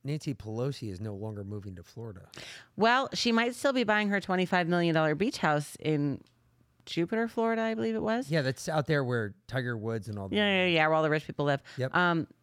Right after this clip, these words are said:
Speaker 2: but no, she, I hear she's, she is planning on running again in California.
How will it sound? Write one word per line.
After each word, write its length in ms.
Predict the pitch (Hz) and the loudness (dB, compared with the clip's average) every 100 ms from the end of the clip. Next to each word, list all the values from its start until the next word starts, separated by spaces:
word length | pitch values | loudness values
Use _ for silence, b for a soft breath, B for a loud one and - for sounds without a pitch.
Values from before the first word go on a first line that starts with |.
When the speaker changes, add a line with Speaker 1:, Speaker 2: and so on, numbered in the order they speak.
| _ | _
Speaker 2:
but 200 | - 190 | 0 0
no, 260 | 202 208 190 165 | 2 2 2 0
she, 260 | - 208 | 0 0
I 60 | 196 | 2
hear 180 | 190 214 | 2 0
she's, 360 | - 202 180 - | 0 -4 -4 -10
she 240 | - 196 | 0 2
is 300 | 185 180 170 - _ _ | 4 2 -4 -14 _ _
planning 320 | - 185 180 175 | -2 0 2 2
on 180 | 165 160 | 2 2
running 320 | 165 165 156 | 2 2 0
again 480 | 151 151 143 147 151 _ _ _ _ 147 | 0 0 0 -2 -6 _ _ _ _ -2
in 120 | 156 | 0
California. 720 | 160 143 139 156 147 135 135 | 2 2 2 0 2 0 -2